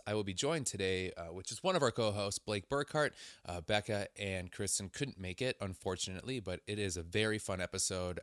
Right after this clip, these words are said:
Uh, we go over week three of The Bachelorette, and it is a doozy.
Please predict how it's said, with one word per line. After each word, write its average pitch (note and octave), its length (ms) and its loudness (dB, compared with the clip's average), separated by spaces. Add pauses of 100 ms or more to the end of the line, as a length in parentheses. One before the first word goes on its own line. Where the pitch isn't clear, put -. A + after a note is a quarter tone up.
(100)
Uh, E2 320 -6
we F#2+ 80 -4
go G2 160 -2
over F#2+ 180 0
week G2 300 -2
three A2+ 560 -2 (420)
of F#2 160 0
The F2 80 0
Bachelorette, F#2 960 2 (300)
and F2 460 0
it B2+ 160 4
is B2 320 2
a G2 160 -2
doozy. F2 480 -2